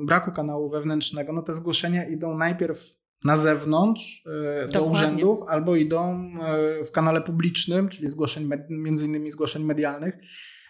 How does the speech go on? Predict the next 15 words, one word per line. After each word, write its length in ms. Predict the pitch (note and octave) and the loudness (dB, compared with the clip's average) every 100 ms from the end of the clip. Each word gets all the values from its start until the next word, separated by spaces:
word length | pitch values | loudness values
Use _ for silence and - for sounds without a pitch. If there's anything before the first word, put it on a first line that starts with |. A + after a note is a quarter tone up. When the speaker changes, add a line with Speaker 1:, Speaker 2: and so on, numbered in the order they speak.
| _ | _
Speaker 1:
No 80 | E3+ | 4
i 60 | F#3+ | 4
wtedy, 500 | F3 E3+ G3 G3 G3 F3 E3+ | 2 2 2 2 -2 -4 -4
e, 40 | |
pojawia 300 | E3+ E3+ E3+ | 0 2 2
się 120 | E3+ F3 | 0 -2
dodatkowe 460 | E3 E3 G3 F#3 | -6 0 2 4
ryzyko 300 | D#3+ D#3 E3+ | 2 0 -4
z 100 | - | -4
tego, 500 | D3+ D#3 D#3+ D#3+ D#3 | -6 -6 -10 -10 -10
e, 40 | C#3 | -6
z 60 | |
tym 140 | - E3 | 0 2
związane, 480 | E3 D3 C#3 D#3 E3+ | 4 2 2 2 0
że 520 | D3 D3 D3+ D#3+ | 2 2 2 2